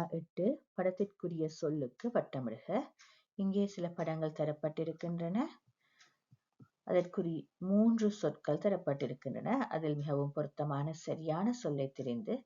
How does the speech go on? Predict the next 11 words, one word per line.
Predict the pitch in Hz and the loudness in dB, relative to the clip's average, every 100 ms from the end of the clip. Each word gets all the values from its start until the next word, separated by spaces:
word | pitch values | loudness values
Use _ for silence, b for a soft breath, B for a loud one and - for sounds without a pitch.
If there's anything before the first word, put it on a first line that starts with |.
| _ | _
அதற்கு | 175 139 - 143 | -6 -6 -4 -4
நீங்கள் | 131 139 196 | -4 -4 -4
வட்டமிட | 190 - 143 135 147 | -4 -4 -6 -4 -4
வேண்டும். | 165 - - - - b b b b - | -6 -6 -6 -6 -10 b b b b -6
இங்கே | 180 165 165 | -2 0 0
எடுத்துக்காட்டாக | 165 175 180 - 147 151 147 190 220 | 0 -4 -6 -2 -2 0 -2 0 0
முதலாவது | 170 160 151 156 | 0 2 2 0
சலங்கை | 151 - 165 175 185 185 | -6 -2 0 0 0 0
என்ற | 170 170 | 0 -2
படம் | 165 143 143 | -2 -2 0
இருக்கின்றது. | 143 143 - 147 - 202 | 0 -4 -6 -4 -2 2